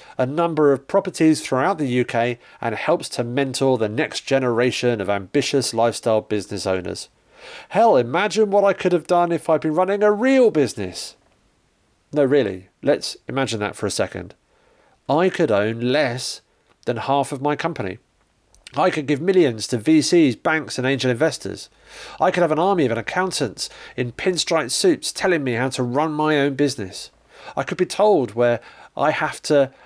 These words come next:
have offices, how many people I have to employ, what markets I need to go into, what products I need to sell, how I need to market them.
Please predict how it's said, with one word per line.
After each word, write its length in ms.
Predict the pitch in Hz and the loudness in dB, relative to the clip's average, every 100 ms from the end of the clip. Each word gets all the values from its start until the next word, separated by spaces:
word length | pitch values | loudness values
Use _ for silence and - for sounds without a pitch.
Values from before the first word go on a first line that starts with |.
| - | -6
have 220 | 156 147 | -2 2
offices, 600 | 190 - - 113 95 - - | 0 0 -4 -4 -6 -12 -14
how 140 | - 160 | -4 -2
many 160 | 165 | 0
people 360 | 175 180 185 131 | 0 0 0 0
I 80 | 110 | 0
have 200 | 139 135 | -4 -6
to 120 | - | -2
employ, 440 | 135 127 156 147 127 | -2 0 2 4 4
what 220 | 160 - | 2 -2
markets 580 | 151 175 175 151 - 143 | -2 0 0 -4 -2 0
I 120 | 135 | 0
need 200 | 143 143 | 0 -2
to 100 | 143 | 0
go 180 | 143 147 | 2 4
into, 380 | 165 - 131 | 2 2 2
what 180 | 107 - | 2 0
products 420 | - 214 113 - | 0 -2 0 -2
I 80 | 151 | -2
need 220 | 151 151 | 0 -4
to 100 | - | -6
sell, 320 | 139 170 135 123 - - | 0 2 2 0 -10 -8
how 360 | - 180 180 | -2 0 2
I 120 | 175 | 2
need 280 | 160 185 156 | 2 4 2
to 120 | - 139 | 2 0
market 400 | 170 175 135 - | 0 0 -4 -10
them. 220 | 90 | -14